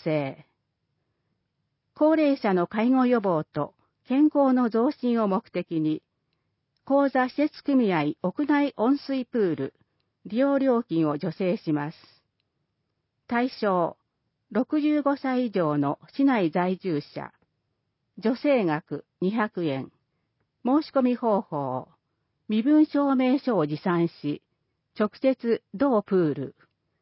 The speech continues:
海老名市本郷二十の一へ。担当は福祉長寿課。電話、二五二の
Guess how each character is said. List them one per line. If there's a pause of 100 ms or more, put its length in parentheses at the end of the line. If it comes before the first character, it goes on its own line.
(280)
海
老
名
市
本
郷 (440)
二
十
の
一 (140)
へ。 (960)
担
当
は
福
祉
長
寿
課。 (600)
電
話、 (420)
二
五
二
の